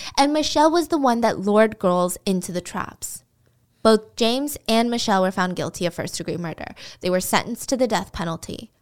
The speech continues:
But that was in two thousand and two, and the last execution in California was in two thousand and six. They are still likely alive, serving life in prison. But this case honestly just blows my mind, because the fact that they were even practicing black magic to protect themselves when they themselves are the monsters,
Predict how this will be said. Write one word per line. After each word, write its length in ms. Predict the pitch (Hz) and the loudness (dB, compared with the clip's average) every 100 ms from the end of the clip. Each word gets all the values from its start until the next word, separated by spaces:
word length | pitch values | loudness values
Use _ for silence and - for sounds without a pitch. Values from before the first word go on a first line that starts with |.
| _ _ _ _ | _ _ _ _
But 120 | 196 | -2
that 120 | 202 208 | 2 2
was 160 | 254 | 2
in 80 | 277 | 0
two 120 | 254 | -2
thousand 280 | 254 226 226 | 0 -2 -2
and 160 | 214 214 | -4 -4
two, 180 | 196 | -4
and 160 | 170 190 | -4 -2
the 60 | 185 | 0
last 280 | 185 190 | 0 -2
execution 580 | 214 202 190 196 180 185 | -4 -6 -8 -8 -8 -8
in 80 | 185 | -8
California 560 | 190 170 180 190 170 160 | -8 -12 -8 -6 -6 -8
was 160 | 170 | -8
in 120 | 180 | -10
two 140 | 185 202 | -6 -4
thousand 320 | 196 175 175 | -4 -6 -8
and 180 | 139 190 | -10 -10
six. 520 | - - - - - _ _ - _ _ _ _ - | -10 -10 -12 -12 -12 _ _ -20 _ _ _ _ 0
They 140 | 190 | 2
are 140 | 190 | 2
still 280 | 185 - 220 | 2 -2 0
likely 340 | 220 220 220 254 | 0 -2 0 0
alive, 440 | 233 190 185 196 | 0 -2 -4 -8
serving 420 | - - 190 180 185 | -8 -4 -2 -2 -6
life 220 | 165 - | -8 -8
in 100 | 185 | -10
prison. 500 | - - - - 247 _ - | -10 -10 -12 -16 -20 _ 2
But 280 | 214 - _ _ - | 2 2 _ _ 2
this 260 | 294 311 | 2 2
case 280 | - 240 269 | 0 2 2
honestly 380 | 262 262 262 240 | 0 -2 -2 -2
just 240 | 185 185 | -2 -4
blows 260 | - 175 160 | -2 -2 -2
my 120 | 165 | -6
mind, 260 | 175 165 190 | -8 -8 -6
because 240 | 214 202 - - - - | -4 -4 -8 -18 -10 -6
the 100 | 285 | 0
fact 280 | 330 349 349 | 2 2 0
that 120 | 370 | 2
they 100 | 311 | 4
were 120 | 269 | 4
even 320 | 262 220 185 | 2 0 -4
practicing 560 | - 170 - 208 226 220 | -4 -6 -4 -2 -2 0
black 260 | 220 220 | 0 0
magic 340 | 226 214 214 220 | 0 -2 -2 -6
to 80 | 202 | -6
protect 500 | 190 180 196 190 - | -6 -2 -2 -2 -4
themselves 480 | 214 208 208 208 208 | -4 2 2 2 0
when 180 | 196 | 0
they 160 | 185 190 | 2 2
themselves 560 | 208 202 208 202 196 185 | 2 0 0 0 0 -2
are 60 | |
the 100 | 190 | -4
monsters, 680 | 185 175 175 - 214 202 240 | -2 -2 -4 -4 -2 -2 -4